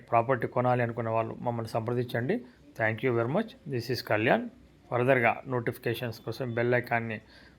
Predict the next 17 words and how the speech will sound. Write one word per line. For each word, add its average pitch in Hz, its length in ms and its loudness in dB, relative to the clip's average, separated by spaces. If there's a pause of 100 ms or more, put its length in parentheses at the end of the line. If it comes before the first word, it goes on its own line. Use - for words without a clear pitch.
ప్రెస్ 131 220 0
చేయటము, 123 400 4 (140)
అలాగే 120 340 2 (100)
మీకు 127 280 -4
నచ్చితే 117 420 -2
మీకు 123 340 -6
నచ్చిన 123 320 -2
వాళ్ళకి 120 300 -2
షేర్ 117 220 -2
చేయటము 117 340 -4 (400)
మర్చిపోకండి. 123 680 -2 (260)
ఇది 123 220 0 (160)
మా 120 200 0 (340)
చిన్నపాటి 120 540 -2 (180)
రిక్వెస్ట్. 123 440 -4 (340)
అలాగే 127 360 2 (160)
మా 120 120 0